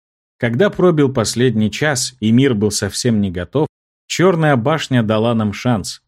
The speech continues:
подняться выше богов. Выше пиков заснеженных гор возносится башня богов. Войди в нее и шагай, умирай, но вставай, побеждай.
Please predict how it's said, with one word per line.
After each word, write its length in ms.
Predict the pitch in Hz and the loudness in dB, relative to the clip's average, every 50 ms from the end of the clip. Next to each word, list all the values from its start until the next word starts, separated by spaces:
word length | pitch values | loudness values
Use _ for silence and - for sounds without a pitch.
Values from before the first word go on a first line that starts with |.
| _ | _
подняться 540 | - 90 82 76 92 110 143 143 135 - 110 | -10 -10 -8 -6 -4 -2 -2 -2 -2 -2 -2
выше 300 | 98 101 110 - - 107 | -2 -2 -4 -4 -6 -6
богов. 380 | 95 90 98 95 92 110 107 - - _ _ _ _ _ _ _ _ _ _ _ - | -4 -4 -4 -2 0 -2 -2 -2 -4 _ _ _ _ _ _ _ _ _ _ _ -2
Выше 320 | 110 170 226 214 - - | 0 2 2 2 0 -2
пиков 400 | 165 - - 208 190 - 175 139 | -2 0 0 -2 0 0 0 0
заснеженных 760 | 120 127 131 123 131 127 127 131 120 110 113 113 113 107 95 | 2 2 0 0 2 2 2 2 2 2 2 2 2 0 0
гор 380 | 98 127 165 170 135 - - - _ | 0 2 2 2 2 0 -4 -10 _
возносится 720 | - 98 110 101 90 110 135 165 151 - 139 127 - 143 123 | -4 -2 -2 0 0 2 2 2 0 0 -2 -2 0 0 0
башня 400 | 107 123 139 131 - - 131 123 | 0 0 -2 -2 -2 0 0 0
богов. 460 | 113 120 117 107 113 143 131 107 - - _ _ _ _ _ _ - | 2 0 0 0 0 0 0 0 -4 -10 _ _ _ _ _ _ -6
Войди 400 | 98 117 120 117 107 127 175 170 | -2 -2 0 0 0 0 2 2
в 80 | 139 131 | 4 4
нее 280 | 123 123 127 139 135 | 4 4 4 4 2
и 40 | 123 | 2
шагай, 640 | 120 - 123 113 104 120 156 165 135 104 - - _ _ | 0 0 -2 -2 0 0 -2 -2 -2 -4 -6 -10 _ _
умирай, 420 | 101 104 104 104 101 113 139 143 127 | -4 -2 0 0 0 0 0 2 2
но 160 | 113 120 117 | 2 2 0
вставай, 540 | - - - - 107 104 117 143 143 110 87 - - | 0 -2 -4 -2 -2 0 0 0 0 -2 -4 -6 -8
побеждай. 640 | 104 98 95 113 110 101 95 104 139 156 127 85 | -6 -4 -2 0 -2 0 0 0 0 0 0 -2